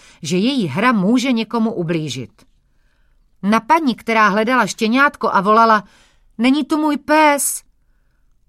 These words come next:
houkla holčička: „Kdes, kdes?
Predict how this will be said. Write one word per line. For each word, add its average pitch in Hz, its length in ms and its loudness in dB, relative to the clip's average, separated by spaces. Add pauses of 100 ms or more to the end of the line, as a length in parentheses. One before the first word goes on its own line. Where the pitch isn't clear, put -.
(420)
houkla 202 460 0
holčička: 170 680 -2 (680)
„Kdes, 208 580 -2 (320)
kdes? 208 580 -2